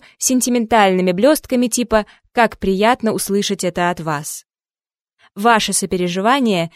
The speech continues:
впечатляет собеседника и вдохновляет его на продолжение разговора. Разумеется, ничто не даётся даром.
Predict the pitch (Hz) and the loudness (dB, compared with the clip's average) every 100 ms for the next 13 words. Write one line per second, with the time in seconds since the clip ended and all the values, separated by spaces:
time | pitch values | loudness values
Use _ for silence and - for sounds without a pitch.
0 | _ - 330 - 330 247 208 175 - 170 | _ -6 -2 -2 0 2 4 2 0 -4
1 | 175 226 247 302 - 311 _ _ - 311 | -2 0 0 -2 -6 -8 _ _ -2 0
2 | 262 - 320 269 214 202 185 180 180 185 | 0 2 0 2 2 4 2 0 -4 0
3 | 254 320 _ - 226 208 196 185 175 180 | 0 -2 _ -6 -2 0 0 0 0 -2
4 | 190 214 226 196 196 160 147 147 - _ | 0 0 -2 -2 -2 -2 -6 -8 -16 _
5 | _ _ _ _ _ _ _ _ _ _ | _ _ _ _ _ _ _ _ _ _
6 | 202 190 180 185 247 320 - 294 202 - | 0 2 2 2 2 0 0 0 0 -2
7 | 202 233 247 202 180 175 - 175 170 151 | 0 0 2 0 0 -2 -4 -4 -2 -2
8 | 143 - | -4 -10